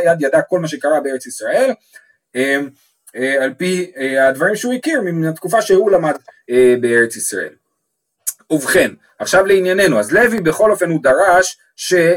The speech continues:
אה, דרש לוי בנהרדעא, אנחנו ממשיכים בגמרא, כליל השערי, הוא דרש שכליל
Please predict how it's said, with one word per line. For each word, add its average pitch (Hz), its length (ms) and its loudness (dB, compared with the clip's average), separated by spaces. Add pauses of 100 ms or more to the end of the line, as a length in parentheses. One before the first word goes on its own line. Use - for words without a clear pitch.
(300)
אה, 127 140 4
דרש 135 440 2
לוי 175 260 4
בנהרדעא, 123 600 0
אנחנו 151 200 -4
ממשיכים 127 460 -4
בגמרא, 107 460 -2 (500)
כליל 220 300 0
השערי, 131 420 4
הוא 113 140 -2
דרש 196 500 4 (200)
שכליל 190 500 -2